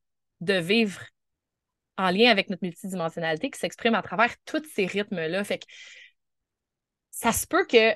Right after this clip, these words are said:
ça prenne, je veux dire, c'est, oui, c'est une job à temps plein. Souvent, mes clientes dans des, dans des groupes, ils arrivaient à cette, euh, <laughs> cette, <laughs> cette conclusion-là de, « Mais là, tout qu'est-ce que, tu sais, tu nous transmets, c'est comme une job à temps plein. » Mais oui.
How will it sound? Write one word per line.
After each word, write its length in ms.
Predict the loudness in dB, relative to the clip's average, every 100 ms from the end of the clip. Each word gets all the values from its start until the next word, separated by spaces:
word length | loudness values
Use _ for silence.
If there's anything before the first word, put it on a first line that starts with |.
| -2
ça 200 | -4 -4
prenne, 560 | 0 2 4 2 0 -6
je 80 | 2
veux 60 | 4
dire, 20 | 4
c'est, 220 | 2 2
oui, 160 | 4 4
c'est 80 | 2
une 60 | 2
job 120 | 2
à 60 |
temps 160 | 0 -2
plein. 160 | -2 -4
Souvent, 320 | 0 4 4
mes 120 | 4
clientes 380 | 0 0 0 -2 -2
dans 180 | -4
des, 160 | -2 -4
dans 140 | -4
des 120 | -4 -4
groupes, 300 | 2 4 6
ils 60 |
arrivaient 260 | 2 4 2
à 120 | 2
cette, 280 | 0 -8 -2
euh, 120 | -2 -4 -10 -18
<laughs> 160 | -18
cette, 300 | -6 -6 -6 -16 -12
<laughs> 720 | -8 -8 -8 -2 0 0 -2
cette 260 | 4 6 6
conclusion-là 480 | 4 6 6 8
de, « 180 | 6 4
Mais 120 | 4 6
là, 320 | 8 8 8
tout 160 | 6 4
qu'est-ce 180 | 4 2
que, 220 | 6 6
tu 80 | 4 -2
sais, 260 | -4 -2 -2
tu 140 | -2
nous 80 | -4
transmets, 480 | 0 0 2 2 2
c'est 120 | 2
comme 160 | 0 0
une 80 | 2
job 180 | 2 4
à 80 |
temps 220 | 2 -2 -2
plein. » 180 | -2 -2
Mais 220 | -4 -8 _ _ _ _ -12
oui. 640 | -4 -2 -2 0 2 4